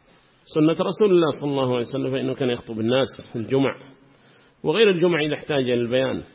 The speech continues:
لكن أعظم ما كان يقوم به تجاه أصحابه التعليم،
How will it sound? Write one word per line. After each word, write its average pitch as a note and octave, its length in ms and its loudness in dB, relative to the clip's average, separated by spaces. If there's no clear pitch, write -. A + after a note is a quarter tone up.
لكن A#2+ 400 -6
أعظم C#3 360 -2
ما F3 100 0
كان D#3 220 -2
يقوم D3 320 0
به D#3 120 -2
تجاه C3 500 -8
أصحابه F3+ 540 -2
التعليم، C3 560 0